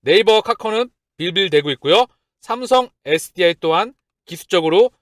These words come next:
슈팅에 나와 있는 상황입니다. 자, 그러면 엘지 화학도 슈팅에 나왔고요. 에스케이 하이닉스도 강한 반등 슈팅에 나왔어요. 현재 전 세계 자금줄이 많지 않은데 이들로만 갈까요? 아니죠.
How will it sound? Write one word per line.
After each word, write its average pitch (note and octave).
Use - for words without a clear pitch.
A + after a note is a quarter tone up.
슈팅에 -
나와 C3
있는 C3+
상황입니다. A#2
자, B2
그러면 F#3+
엘지 G3
화학도 A#3+
슈팅에 A3+
나왔고요. D3
에스케이 G3
하이닉스도 B3
강한 D#3+
반등 C3
슈팅에 -
나왔어요. A2
현재 B3+
전 F3
세계 A3+
자금줄이 F#3
많지 E3
않은데 D3
이들로만 F#3
갈까요? D#3
아니죠. A#2+